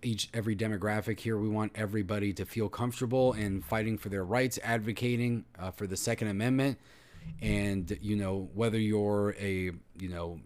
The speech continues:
just a casual gun owner that owns firearms for self-defense, somebody that likes to hunt, somebody that's a competition shooter, or even somebody that doesn't wanna own guns, but you believe in people's freedom to choose,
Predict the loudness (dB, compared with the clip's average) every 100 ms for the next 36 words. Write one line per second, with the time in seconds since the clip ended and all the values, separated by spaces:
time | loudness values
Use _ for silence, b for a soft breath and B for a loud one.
0 | -14 -6 -4 -2 -2 -2 0 0 4 4
1 | 6 6 6 4 2 0 -6 -18 -8 -2
2 | 0 0 -2 -4 -2 0 0 -4 -6 -6
3 | -4 -6 -6 0 2 2 0 0 0 -2
4 | -4 -6 -6 -4 0 0 -2 -6 B B
5 | B -2 4 4 4 0 0 0 -2 0
6 | -2 2 0 2 4 6 4 B B B
7 | 6 8 10 8 8 8 10 10 8 8
8 | 8 8 8 8 6 6 6 6 4 2
9 | 2 2 4 4 4 2 0 -2 -2 -4
10 | 0 0 2 0 -2 2 4 4 2 -4